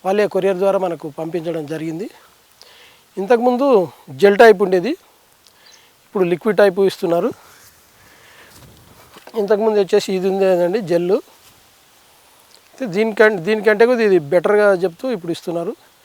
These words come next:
ఇది హైదరాబాద్లోని మన బాబు కాస్ట్-, బాబు ఖాన్ ఎస్టేట్లో ఉందండి ఈ షాపు. దాని మీద సబ్సిడీ పర్ బేసిస్లో మనకు డెబ్బై ఐదు రూపాయలకి ఇచ్చేస్తున్నారు అదండి.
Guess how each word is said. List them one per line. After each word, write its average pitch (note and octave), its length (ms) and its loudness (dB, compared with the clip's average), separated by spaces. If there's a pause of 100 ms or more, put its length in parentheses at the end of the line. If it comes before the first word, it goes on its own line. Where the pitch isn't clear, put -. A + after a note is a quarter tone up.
(560)
ఇది F3 120 -2 (120)
హైదరాబాద్లోని F#3+ 680 4 (1300)
మన F3 100 -6 (140)
బాబు F3+ 220 6
కాస్ట్-, G3 260 0 (200)
బాబు F3+ 240 0
ఖాన్ F#3+ 160 2
ఎస్టేట్లో F#3 420 -2
ఉందండి F3 320 -4
ఈ - 80 -18
షాపు. D#3+ 260 -10 (1500)
దాని E3+ 180 -6
మీద G3+ 80 0 (100)
సబ్సిడీ F#3+ 340 -2
పర్ F3+ 180 0
బేసిస్లో F3+ 460 -4
మనకు D#3+ 220 -6
డెబ్బై E3 220 -8
ఐదు D#3 120 -10
రూపాయలకి F3+ 300 -10
ఇచ్చేస్తున్నారు D3 520 -14
అదండి. C3+ 260 -16